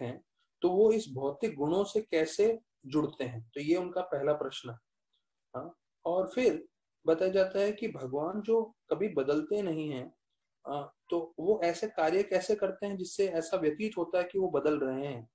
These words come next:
या उनमें कोई बदलाव आ रहा है। तो ये दो प्रश्न हैं उसके, और उसके, अ, जो है जवाब अभी मैत्रेय मुनि देंगे। <clears throat> तो बोलते हैं जैसे तीसरे और चौथे श्लोक में बोलते हैं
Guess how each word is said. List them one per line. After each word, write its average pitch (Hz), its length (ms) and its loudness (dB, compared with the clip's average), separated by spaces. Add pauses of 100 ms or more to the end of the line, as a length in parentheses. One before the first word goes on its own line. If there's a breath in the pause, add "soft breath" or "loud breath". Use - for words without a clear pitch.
(440 loud breath)
या 147 120 4
उनमें 156 360 -2
कोई 180 320 0 (280)
बदलाव 139 420 4
आ 127 80 0
रहा 123 140 -6
है। 120 60 -18 (160)
तो 156 60 -4
ये 160 180 0
दो 175 220 0
प्रश्न 170 380 -2
हैं 143 180 -2
उसके, 131 360 -8 (500)
और 156 180 4
उसके, 151 240 2 (100)
अ, 143 520 -2
जो 135 220 2
है 127 240 -2 (360)
जवाब 165 360 4
अभी 180 180 -2
मैत्रेय 156 380 0
मुनि 143 220 -2
देंगे। 123 300 -8 (300)
<clears throat> 135 320 -10 (1080 soft breath)
तो 165 80 6
बोलते 160 260 4
हैं 180 100 0
जैसे 160 580 2 (140)
तीसरे - 560 0
और 170 160 4
चौथे 156 260 2
श्लोक 151 300 0
में 151 100 -2
बोलते 135 280 0
हैं 139 260 -8